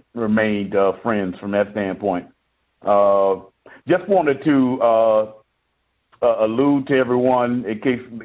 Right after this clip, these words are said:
since most people don't even know he was a football player, uh, he did not rival with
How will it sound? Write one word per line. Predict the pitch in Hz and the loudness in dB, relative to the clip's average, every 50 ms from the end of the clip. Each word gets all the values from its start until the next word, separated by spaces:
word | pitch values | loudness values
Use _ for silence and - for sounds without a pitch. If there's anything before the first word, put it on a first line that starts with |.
| 110 110 - - | -18 -16 -8 -4
since | 151 131 120 113 - - _ - | -2 -2 -2 -4 -10 -18 _ -8
most | 107 107 113 117 120 117 - | -4 -2 0 0 0 -2 -2
people | - 131 107 113 | -4 -4 -2 0
don't | 107 113 113 113 | 0 0 0 0
even | 110 107 107 107 | 0 -2 0 0
know | 113 113 113 | 0 2 0
he | 113 | 0
was | 104 101 92 | -2 -4 -8
a | 95 - | -8 -4
football | - 139 127 135 117 113 110 110 | -2 -4 -2 0 2 2 2 0
player, | 110 117 123 120 113 110 107 - - - - - - - - - | -2 -2 0 0 0 0 -2 -4 -6 -14 -20 -20 -20 -20 -10 -2
uh, | - 110 113 110 107 110 107 110 107 - - | 0 2 4 4 4 4 4 2 0 -4 -12
he | - - 151 165 170 | -6 -2 0 0 0
did | 156 127 139 131 123 123 | 0 0 0 0 0 0
not | 131 131 135 135 127 - - - _ - - - _ _ _ _ _ _ _ _ - | 2 2 2 2 0 -4 -12 -20 _ -20 -20 -20 _ _ _ _ _ _ _ _ -8
rival | 101 107 123 127 127 123 120 107 120 123 123 123 - | -2 0 2 2 2 0 0 0 0 0 0 -2 -4
with | 107 104 117 117 110 107 | -4 0 0 0 0 0